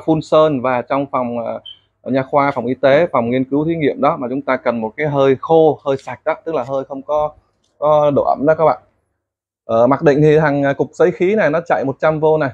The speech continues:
thì bên mình đã đổi, bên mình lắp cho các bạn một cái cục đổi điện ở trong này rồi.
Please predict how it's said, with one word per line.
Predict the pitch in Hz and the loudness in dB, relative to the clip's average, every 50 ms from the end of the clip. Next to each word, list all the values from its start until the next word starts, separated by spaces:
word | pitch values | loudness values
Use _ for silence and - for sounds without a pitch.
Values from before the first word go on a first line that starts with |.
| - - | -8 -8
thì | 120 | -6
bên | 131 143 151 143 | -4 -2 0 0
mình | 135 131 123 | -2 -2 0
đã | 110 101 95 110 131 151 151 | -2 -2 0 0 -2 -2 -2
đổi, | 156 98 85 - 101 139 151 156 - | -2 -4 -4 -2 -2 -4 -4 -4 -4
bên | 143 147 147 | -2 -2 -2
mình | 139 131 127 | -2 0 0
lắp | 160 190 - | -2 -2 -2
cho | 156 | -4
các | 151 | -4
bạn | 151 - 127 | -4 -4 -4
một | 135 | -4
cái | 139 160 | -6 -2
cục | - 156 - - | -2 -2 -2 0
đổi | 110 110 117 | -2 0 2
điện | 135 143 - | 2 2 0
ở | - 123 | -2 -4
trong | - 147 143 147 | -4 -2 -2 0
này | 143 135 127 123 | 0 2 2 2
rồi. | 127 123 | 2 2